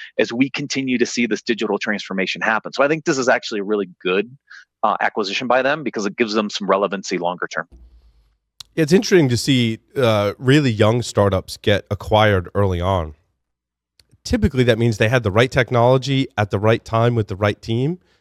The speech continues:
Speaker 2: and it's kinda like that perfect storm, right? I mean, we don't see a whole lot of early stage startups getting acquired,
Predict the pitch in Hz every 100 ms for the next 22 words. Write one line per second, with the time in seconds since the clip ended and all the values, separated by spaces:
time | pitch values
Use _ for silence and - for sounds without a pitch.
0 | _ - 117 110 - 117 - - 120 113
1 | 107 104 - 120 - - - 113 92 80
2 | 95 113 110 117 117 117 - 120 143 -
3 | - - 165 110 - 180 160 101 92 85
4 | _ - 113 113 107 - 95 87 82 -
5 | - _ _ _ - - 175 104 - 113
6 | 104 92 - 107 104 98 85 82